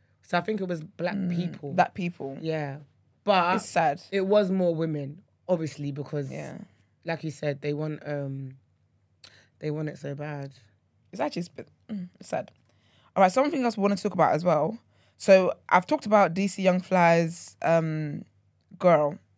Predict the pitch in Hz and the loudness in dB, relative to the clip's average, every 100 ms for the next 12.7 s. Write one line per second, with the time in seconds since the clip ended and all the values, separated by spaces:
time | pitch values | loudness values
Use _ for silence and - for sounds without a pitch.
0 | - 160 156 151 - 175 143 214 _ _ | -10 -8 -8 -4 -4 -4 -6 -8 _ _
1 | _ _ _ _ _ _ _ _ _ _ | _ _ _ _ _ _ _ _ _ _
2 | _ _ _ _ _ - 170 202 165 170 | _ _ _ _ _ -8 -6 -4 -6 -6
3 | 160 160 180 165 160 160 165 160 - 76 | -4 -4 -6 -6 -8 -6 -6 -6 -6 -8
4 | - - - - - 85 87 _ _ _ | -12 -16 -10 -10 -8 -10 -10 _ _ _
5 | - 180 180 240 254 233 208 220 208 190 | 0 4 4 2 0 0 0 0 2 4
6 | 180 180 - - 170 170 190 - 160 151 | 4 2 -6 -2 -2 0 0 0 -2 -4
7 | 156 - 185 175 175 165 - 160 180 175 | -6 -8 -6 -2 -2 -4 -4 -4 -4 -4
8 | 160 165 269 _ _ _ _ _ - 190 | -2 -4 -8 _ _ _ _ _ 4 6
9 | 180 254 262 208 - 117 - 170 226 - | 8 6 2 2 2 0 -8 -2 0 2
10 | 202 175 175 190 175 185 175 151 135 - | 0 0 0 0 -2 -4 -6 -4 -4 -4
11 | 151 190 165 175 - - 156 151 156 185 | 0 4 4 2 -8 -4 -2 -2 -4 -10
12 | - 185 185 175 170 160 - | -6 -6 -4 -4 -4 -4 -6